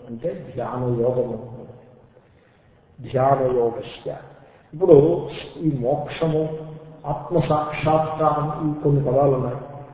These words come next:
ఇవన్నీ ఒకే తత్వాన్ని బోధిస్తాయి. మోక్షము, ఆత్మ,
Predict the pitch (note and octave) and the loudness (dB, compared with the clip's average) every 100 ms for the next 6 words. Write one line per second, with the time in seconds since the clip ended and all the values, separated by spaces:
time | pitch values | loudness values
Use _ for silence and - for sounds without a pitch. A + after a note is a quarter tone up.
0 | - C#3 B2+ C#3+ E3 D#3+ A#2 C#3+ C#3 D3+ | -10 -4 0 0 2 2 2 2 6 8
1 | D#3+ E3 C#3 B2+ C#3+ C#3 C#3 C3 - - | 10 8 6 -2 0 0 0 -2 -4 -8
2 | - C#3+ - - - - - C3 C3 C3 | -12 -14 -14 -20 -20 -20 -2 0 0 -2
3 | C3 B2 B2 - - - - - - C3+ | -8 -6 -8 -8 -14 -18 -20 -20 -4 -2
4 | B2+ - B2+ B2 A2 | -2 -4 -6 -6 -6